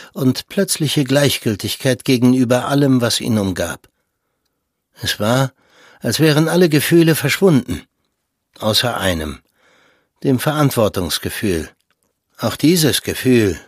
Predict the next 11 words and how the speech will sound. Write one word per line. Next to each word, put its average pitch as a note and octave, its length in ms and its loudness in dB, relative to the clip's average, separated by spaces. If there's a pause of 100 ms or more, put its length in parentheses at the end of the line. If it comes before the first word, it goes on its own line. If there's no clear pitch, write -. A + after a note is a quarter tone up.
(400)
das G2 200 -4
ihn C#3 140 2
zu C3 100 -2
jeder D#3 380 0
Tages- D3+ 400 -2
und A2 140 -2
Nachtzeit G2 520 -4
in G#2 140 -4
Unruhe G#2 500 2
versetzen G#2+ 600 -4
konnte, B2+ 440 -4